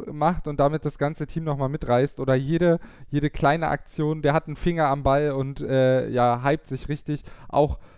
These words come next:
äh, Montrezl Harrell hat, äh, in der Serie gegen die Mavs sich oft für jede Kleinigkeit einfach abgefeiert und die virtuelle Crowd angeheizt und so. Ähm, sowas fehlt den Mavs, glaub ich, noch ein bisschen. Äh, da kann man auf jeden Fall auch noch nachlegen. Denn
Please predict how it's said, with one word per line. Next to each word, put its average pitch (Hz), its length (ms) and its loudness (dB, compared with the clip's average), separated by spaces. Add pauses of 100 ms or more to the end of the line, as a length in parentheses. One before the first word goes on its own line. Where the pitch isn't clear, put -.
(120)
äh, 139 160 4
Montrezl 151 500 0
Harrell 147 380 2
hat, 135 200 -2
äh, 127 320 -4
in 135 140 -6
der 127 140 0
Serie 131 320 -2
gegen 135 180 -6
die 131 100 -6
Mavs 135 240 -2
sich 131 160 -8
oft - 240 -2
für 151 120 -6
jede 156 260 -2
Kleinigkeit 147 640 0
einfach 131 200 -4
abgefeiert 120 760 0 (240)
und 139 140 -6
die 143 120 0
virtuelle 147 460 0
Crowd 143 500 -2
angeheizt 123 720 0
und 123 160 -12
so. 131 220 -4 (340)
Ähm, 135 280 0
sowas 175 280 2
fehlt 185 200 0
den 160 100 -2
Mavs, 165 240 -4
glaub 151 180 0
ich, 156 100 -6
noch 156 100 -2
ein 151 80 -10
bisschen. 143 380 -4
Äh, 127 340 0
da 123 280 2
kann 135 180 -4
man 131 140 -4
auf 123 140 -4
jeden 131 140 -6
Fall 127 100 -4
auch 123 100 -4
noch 123 140 -4
nachlegen. 120 560 -4 (320)
Denn 147 260 2